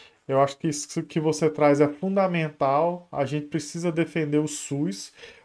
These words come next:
O sus, ele segue extremamente ameaçado, né? A gente vê várias propostas na mídia, né?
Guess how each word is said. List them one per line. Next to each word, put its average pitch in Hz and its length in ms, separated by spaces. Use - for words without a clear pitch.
O 147 100
sus, 156 500
ele 156 240
segue 147 960
extremamente 214 760
ameaçado, 147 840
né? 135 160
A 139 40
gente 139 200
vê 139 100
várias 175 500
propostas 147 640
na 143 160
mídia, 139 560
né? 143 180